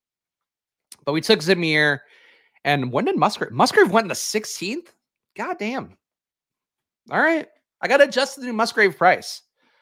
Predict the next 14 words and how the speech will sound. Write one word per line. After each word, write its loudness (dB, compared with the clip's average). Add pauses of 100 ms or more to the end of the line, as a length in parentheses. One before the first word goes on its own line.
(160)
Musgrave 4
has -2
been 2
my, 2
uh, 0 (760)
my -2
eighteenth -2
round 2
bailout 2
guy -4
for -8
a -4
while 0
now. -10